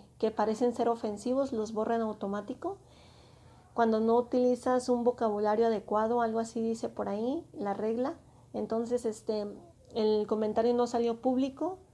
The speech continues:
yo lo pude leer, pero el nombre del chico está en portugués y también todo lo que decía por ahí estaba en portugués, pero hasta donde pude descifrarlo, y, y vaya que utilicé también el, el correct-, el,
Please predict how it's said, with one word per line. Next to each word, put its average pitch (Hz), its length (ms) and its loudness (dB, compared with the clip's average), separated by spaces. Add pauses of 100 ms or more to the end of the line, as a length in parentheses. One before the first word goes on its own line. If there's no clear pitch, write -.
(280)
yo 247 160 6
lo 247 160 4
pude 254 240 6
leer, 240 460 0 (320)
pero 277 500 6
el 233 160 0
nombre 247 320 4
del 233 240 2
chico 262 640 -2
está 240 500 2
en 247 80 2
portugués 247 680 2
y 233 60 0
también 233 400 -2
todo 247 240 2
lo 240 160 2
que 226 120 -6
decía 214 420 -6
por 226 140 -4
ahí 214 240 -2
estaba 220 280 -4
en 220 80 -4
portugués, 226 560 -4 (500)
pero 233 160 4
hasta 220 180 -2
donde 214 260 -2
pude 285 600 2
descifrarlo, 214 960 -2 (520)
y, 220 340 4
y 220 120 2
vaya 233 340 4
que - 80 -2
utilicé 202 380 -4
también 220 260 -2
el, 220 240 -2
el 190 400 -8
correct-, 190 460 -2
el, 190 560 -6